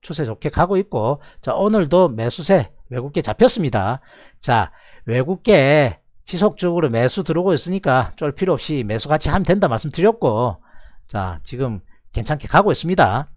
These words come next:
자, 그리고 하이닉스도, 자, 여기, 어, 이십일 이평선 지지권에서 지금 반등 시도 나오고 있고,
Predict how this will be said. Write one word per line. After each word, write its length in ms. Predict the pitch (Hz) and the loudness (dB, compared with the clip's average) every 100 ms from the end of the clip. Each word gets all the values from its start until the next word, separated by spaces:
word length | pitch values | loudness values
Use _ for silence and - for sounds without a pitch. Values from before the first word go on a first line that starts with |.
| - - - - - | -20 -20 -18 -18 -18
자, 220 | - 76 - | -16 -16 -10
그리고 640 | 131 143 160 196 208 - - - - - - - - - - | -8 -4 0 2 0 -6 -18 -20 -20 -20 -20 -16 -16 -16 -4
하이닉스도, 840 | 151 165 180 - 151 175 190 185 _ _ - - - | 0 0 -2 -6 -2 2 2 2 _ _ -20 -20 -8
자, 240 | 110 110 | -4 -2
여기, 480 | 165 175 160 101 - _ _ _ - | -2 0 0 -2 -8 _ _ _ -8
어, 80 | 110 | -6
이십일 460 | 117 - 175 196 165 | -4 -4 2 4 4
이평선 440 | 151 165 156 127 - - - | 2 2 4 2 -2 -16 -16
지지권에서 640 | 151 165 185 151 139 160 | -8 -2 0 0 2 0
지금 260 | - 131 127 | 0 -6 -4
반등 320 | 113 123 143 | -4 -4 -4
시도 260 | - 139 135 | -4 -4 -2
나오고 260 | 113 113 | -4 -6
있고, 300 | 95 117 - | -8 -10 -12